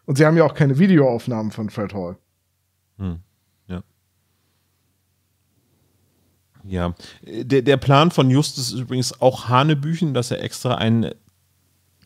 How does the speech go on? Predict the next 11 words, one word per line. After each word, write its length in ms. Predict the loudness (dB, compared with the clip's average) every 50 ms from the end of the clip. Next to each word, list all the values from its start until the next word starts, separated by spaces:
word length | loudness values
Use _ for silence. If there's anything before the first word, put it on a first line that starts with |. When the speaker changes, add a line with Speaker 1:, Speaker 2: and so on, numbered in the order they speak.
| _ -2 0
Speaker 2:
Tabakdose 800 | 0 2 2 0 0 -2 _ 0 2 2 2 2 2 0 0 2
dabei 480 | 2 2 2 4 4 4 4 2 2
hat, 300 | 0 0 -2 -4 -4 -2
damit 180 | 0 0 0 0
er 60 | 0
die 100 | -2 -4
Fingerabdrücke 600 | -2 -2 0 0 0 -2 -2 -2 -2 -2 -2 -2
von 120 | -2 0
ihm 120 | 0 2 0
bekommen 320 | 0 0 0 0 0 0 0
kann. 180 | -2 -2 -4